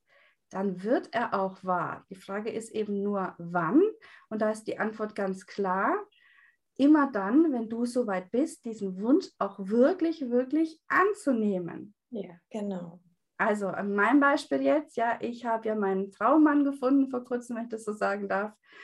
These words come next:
Speaker 1: und war sehr, sehr lange alleine. Und natürlich hatte ich auch mal Phasen, wo ich mir gedacht habe, „Oh, ich wünsche mir jetzt einen Partner und oh, wäre das schön,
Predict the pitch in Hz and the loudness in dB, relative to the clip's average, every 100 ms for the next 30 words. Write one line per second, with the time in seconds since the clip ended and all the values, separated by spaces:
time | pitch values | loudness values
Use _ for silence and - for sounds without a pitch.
0 | - - _ 208 202 202 202 202 226 247 | -20 -20 _ -2 -2 -2 -4 -4 -2 -2
1 | 254 220 202 208 180 196 196 214 233 185 | 0 0 0 0 -2 -2 0 2 0 -2
2 | 208 226 233 349 370 320 277 254 - 214 | -4 -6 -6 -2 -2 -2 -4 -4 -4 -4
3 | 208 208 196 208 202 196 196 196 196 190 | -4 -4 -6 -4 -6 -8 -8 -4 -4 0
4 | 240 226 214 233 247 240 214 202 202 190 | 0 2 0 0 -4 -4 -4 -6 -4 -6
5 | 202 - 240 240 240 220 202 202 240 233 | -4 0 2 2 0 -2 -2 -4 -2 -2
6 | 208 196 190 - 254 247 269 | 0 -2 -4 -4 4 6 6